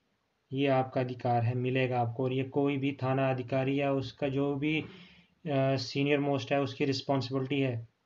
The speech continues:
कि वो legal authorities को inform करेगा और वकील की व्यवस्था करने के लिए कहेगा,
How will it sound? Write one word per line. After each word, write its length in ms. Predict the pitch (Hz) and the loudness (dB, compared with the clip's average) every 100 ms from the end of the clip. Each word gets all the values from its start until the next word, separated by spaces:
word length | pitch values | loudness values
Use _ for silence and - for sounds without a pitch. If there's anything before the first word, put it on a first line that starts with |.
| _ | _
कि 120 | - 139 | -6 -2
वो 160 | 131 | 0
legal 340 | 131 131 131 151 | 2 0 0 -2
authorities 640 | 139 113 131 123 143 139 | -4 -2 -2 0 -2 -2
को 320 | 160 175 185 _ _ _ _ _ _ - 143 | -2 -2 -2 _ _ _ _ _ _ -8 -4
inform 440 | 131 113 147 147 | -2 6 6 6
करेगा 600 | - 139 139 127 113 - - _ _ _ _ _ _ _ _ | 2 2 4 2 0 -2 -12 _ _ _ _ _ _ _ _
और 160 | 143 131 | -2 0
वकील 480 | 120 123 117 147 143 | 0 -2 -2 -2 0
की 180 | 156 | 0
व्यवस्था 580 | 139 131 131 113 - 147 | 0 0 0 -2 2 2
करने 400 | 147 139 131 135 | 2 -2 0 -2
के 180 | 120 131 | 0 0
लिए 280 | 131 139 147 | 0 0 -2
कहेगा, 720 | 131 117 120 117 123 113 - | 0 2 2 2 0 -2 -6